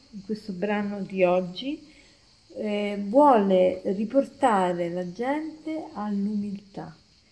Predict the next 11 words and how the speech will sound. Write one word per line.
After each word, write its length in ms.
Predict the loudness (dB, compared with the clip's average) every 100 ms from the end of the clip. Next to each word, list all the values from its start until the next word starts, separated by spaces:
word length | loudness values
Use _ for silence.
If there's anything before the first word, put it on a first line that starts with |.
| _ _
"Ti 140 | -10 -6
rendo 400 | -6 -6 -4 -4
lode, 600 | 0 0 0 -4 -8 -10
Padre, 480 | -6 -6 -6 -8 -10
Signore 640 | -10 -8 -6 -4 -4 -4
del 180 | -6 -8
cielo 240 | -6 -6 -4
e 60 |
della 220 | -6 -6
terra, 460 | -4 -4 -4 -8 -14 -16 -20 _ _
perché 800 | 0 0 0 -10 -4 -2 -2 -4